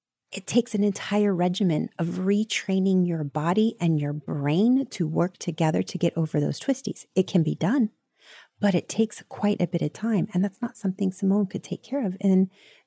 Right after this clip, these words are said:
the couple days that she had before she needed to compete. So she said, "I can't do this.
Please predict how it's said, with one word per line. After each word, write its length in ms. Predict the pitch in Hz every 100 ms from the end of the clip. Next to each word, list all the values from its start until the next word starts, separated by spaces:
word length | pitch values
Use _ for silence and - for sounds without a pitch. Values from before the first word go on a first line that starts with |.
| -
the 260 | 185 180 175
couple 300 | - 185 202
days 320 | 190 220 220
that 160 | - -
she 220 | - 190
had 300 | 170 233 214
before 320 | 190 - 175
she 240 | - 185 190
needed 300 | 165 - -
to 80 |
compete. 400 | - 202 277 -
So 460 | - 202 190 185 185 _ _ _ _ _ _ _ _ _ _ _ _ _
she 240 | - - 202
said, 460 | - 214 214 214 _ _ _ _ _ _ _ _ _ _ _ _ -
"I 60 |
can't 280 | - - 208
do 160 | 214 269
this. 400 | - - -